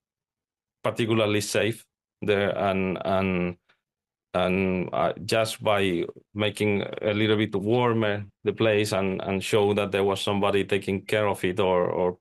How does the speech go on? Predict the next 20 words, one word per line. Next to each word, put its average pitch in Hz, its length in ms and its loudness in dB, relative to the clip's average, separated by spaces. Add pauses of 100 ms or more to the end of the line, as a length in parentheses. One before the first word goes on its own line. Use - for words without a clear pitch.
(120)
putting 101 260 2
some 101 320 0
love, 101 260 -2 (440)
they, 90 140 0
then 98 260 0
the 95 80 -2
people 101 360 0
started 98 520 -2 (380)
engaging 104 760 0 (380)
with 104 140 -2
the, 98 320 2 (140)
with 98 100 -6
the 104 100 2
place 104 680 0
and 98 360 -4 (640)
figuring 107 440 2
out, 101 400 0 (220)
<laughs> 110 100 -4 (100)
walking 110 460 4
slower 107 720 2